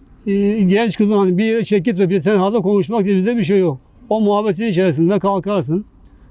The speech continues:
"Arkadaşlar benim böyle böyle bir sıkıntım var. Ben filanca bayanla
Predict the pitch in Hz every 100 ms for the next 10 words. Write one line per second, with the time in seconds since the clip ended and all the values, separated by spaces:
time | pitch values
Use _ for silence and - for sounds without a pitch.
0 | - - 185 214 214 156 175 175 220 196
1 | 220 208 185 208 208 165 170 185 208 202
2 | 165 127 - - - - - 185 208 208
3 | 196 202 214 196 180 185 208 175 185